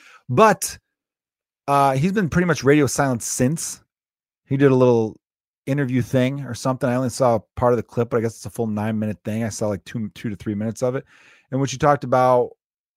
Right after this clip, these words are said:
how he was in the wrong and all this kind of stuff. And they're like, "Why didn't you say anything in your acceptance speech?" He goes, "I was just,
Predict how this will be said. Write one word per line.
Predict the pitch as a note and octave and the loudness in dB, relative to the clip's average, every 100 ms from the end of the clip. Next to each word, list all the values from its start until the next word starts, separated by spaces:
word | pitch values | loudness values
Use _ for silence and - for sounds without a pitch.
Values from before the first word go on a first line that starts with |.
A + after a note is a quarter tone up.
| - | -10
how | A2 A2+ | -2 -2
he | |
was | G#2+ F2+ | -2 -8
in | G2 | -10
the | |
wrong | A#2+ F3+ F3+ E3+ C#3+ | -4 -2 0 0 -2
and | B2 | -4
all | C#3 | -6
this | C3+ | -6
kind | C3 | -8
of | A2 | -8
stuff. | - C#3+ C3+ B2 | -4 0 0 -2
And | A#2 | -8
they're | |
like, | G#2 F#2+ | -8 -4
"Why | A#2+ | -4
didn't | B2 | -6
you | G#2 | -10
say | - A#2 | -8 -8
anything | A2+ A2+ G#2 | -8 -10 -10
in | F#2+ | -12
your | F2+ | -14
acceptance | E2+ - D3 D3 B2 | -12 -6 -6 -6 -14
speech?" | - C3+ A#2 | -10 -8 -8
He | A2 | -8
goes, | G#2 F2+ | -8 -8
"I | G#2 G#2 | -6 -6
was | G2 E2 - - | -6 -8 -14 -12
just, | F#2 E2 - - | -10 -10 -14 -18